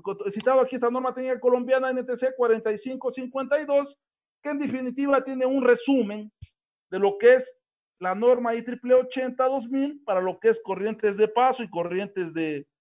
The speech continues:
perdón, voltaje de toque y voltaje de paso. Cuando nosotros queremos determinar el índice de riesgo, ¿no es cierto?,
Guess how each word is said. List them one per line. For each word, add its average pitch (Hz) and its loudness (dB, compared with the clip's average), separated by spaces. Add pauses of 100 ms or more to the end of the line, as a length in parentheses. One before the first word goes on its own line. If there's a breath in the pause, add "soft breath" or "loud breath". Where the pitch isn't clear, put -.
(160)
perdón, 208 6
voltaje 214 2
de 233 10
toque 254 6
y 226 -4
voltaje 185 -2
de 208 0
paso. 254 2 (2000)
Cuando 294 4
nosotros 285 0
queremos 277 2
determinar 254 4
el 220 6
índice 262 2
de 226 6
riesgo, 202 4 (100)
¿no 156 -16
es 156 -16
cierto?, 240 2